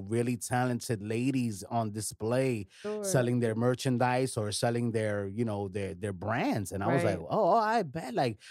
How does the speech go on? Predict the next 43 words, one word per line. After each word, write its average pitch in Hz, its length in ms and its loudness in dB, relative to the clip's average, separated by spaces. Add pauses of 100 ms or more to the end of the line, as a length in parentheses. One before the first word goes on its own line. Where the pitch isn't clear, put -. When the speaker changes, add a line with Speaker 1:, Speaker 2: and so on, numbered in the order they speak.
(160)
Speaker 1:
Jersey's 143 460 4
really 151 260 4
lit." 185 120 4
How 180 120 6
does 220 120 2
that 262 100 4
make 247 180 2
you 226 100 -2
feel 262 380 2
when 165 120 6
you're 156 160 6
involved 156 340 4
in 165 80 4
a, 147 180 4
in 143 120 2
an, 127 260 2
in 135 120 2
an 123 100 2
event 127 320 0
like 113 280 -2
that? 95 200 -4
Speaker 2:
It's, 320 200 2 (320)
it's 277 200 0
an 302 140 -2
honor 247 280 0
every 226 220 0
time. 214 560 -6
And 196 80 -6
it's 214 100 -8
crazy. 247 380 -4
Like, 208 160 0
a 175 40 0
lot 185 240 0
of 254 120 -6
people, 214 680 -2 (720)
nobody 254 380 4
rep 185 280 4
Jersey 180 400 2
like 160 160 0
a 160 60 -4
person 170 320 0
from 151 160 -8
Jersey. 135 480 -6